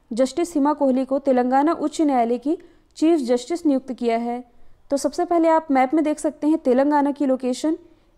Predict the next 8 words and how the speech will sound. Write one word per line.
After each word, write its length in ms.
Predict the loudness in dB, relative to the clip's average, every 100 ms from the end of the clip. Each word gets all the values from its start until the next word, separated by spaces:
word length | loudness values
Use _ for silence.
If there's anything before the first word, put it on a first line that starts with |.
| -10
इसकी 240 | -4 2
राजधानी 520 | 2 2 0 0 0
क्या 160 | 0 0
है? 180 | 0 -2 -6 _ _ _ -4
तो 60 |
ये 180 | -2 0
है 160 | 0 -2
हैदराबाद। 720 | 0 0 2 2 2 0